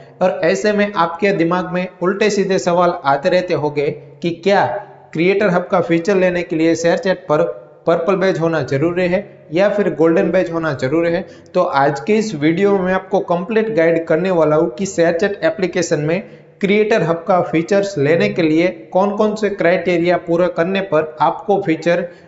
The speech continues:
दिया जाएगा, अवेलेबल कराया जाएगा, और ये फीचर मिलने के बाद आपको कहाँ पर शो होगा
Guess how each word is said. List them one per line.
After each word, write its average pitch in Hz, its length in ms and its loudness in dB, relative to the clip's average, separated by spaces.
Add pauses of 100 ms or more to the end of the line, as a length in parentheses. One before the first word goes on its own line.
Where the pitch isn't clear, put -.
दिया 180 300 2
जाएगा, 165 360 2
अवेलेबल 175 720 0 (160)
कराया 147 260 4
जाएगा, 117 400 -2 (360)
और 185 140 4
ये 160 240 2
फीचर 196 360 0
मिलने 170 300 0
के 180 140 0
बाद 185 420 0
आपको 170 440 0 (200)
कहाँ 185 260 2
पर 202 260 0
शो 175 320 2
होगा 165 360 2